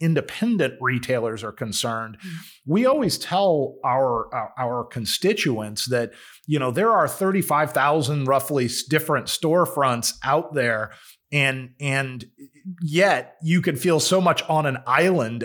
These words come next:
Speaker 1: as a business operator in this industry. And events like this and supporting events like this are so important to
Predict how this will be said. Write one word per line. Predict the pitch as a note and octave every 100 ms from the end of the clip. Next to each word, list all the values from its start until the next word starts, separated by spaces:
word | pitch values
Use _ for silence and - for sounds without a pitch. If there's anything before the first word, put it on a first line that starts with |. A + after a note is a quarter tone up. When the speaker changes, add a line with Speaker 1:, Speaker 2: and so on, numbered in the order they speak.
| -
Speaker 1:
as | C3+ C3
a |
business | A#2+ D3 C#3 A#2+ - -
operator | F#3 A#3+ D#3+ A#2+ A#2+ A#2+ A#2+
in | C#3+ B2+
this | A#2 -
industry. | C3 B2 A#2 - A#2+ B2 - - - E3
And | E3
events | D#3+ D4 F4 -
like | G3 -
this | G3 A3+
and | D#3
supporting | - C#3 - F#3+ G#3 D3+
events | C3 C3+ C#3+
like | C3
this | C#3+ C3+ -
are | D3
so | B2 - F3+ F#3 F#3+
important | E3+ B2+ E3 E3+ E3+ C#3 -
to | D3+ C#3 C3 B2+ A#2+